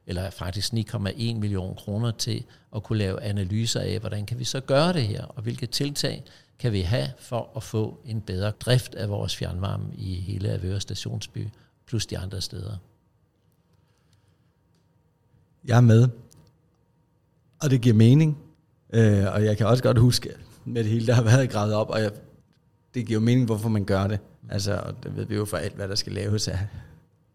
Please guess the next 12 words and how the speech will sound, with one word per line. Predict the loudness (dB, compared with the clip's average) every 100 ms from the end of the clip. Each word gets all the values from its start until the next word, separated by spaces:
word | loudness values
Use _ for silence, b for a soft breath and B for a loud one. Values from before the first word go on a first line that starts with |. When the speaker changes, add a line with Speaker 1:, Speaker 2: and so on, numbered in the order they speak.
| _
Speaker 2:
at | -12
det | -8
tager | -6
tid, | 0 0 0 -8 _ _ _ _ _
for | -8 -6 -4
at | -6 -6
man | -6 -4
kan | -6
få, | -6 -8 -10
få | -12
skabt | -6 -4 -4 -4
noget. | -2 -4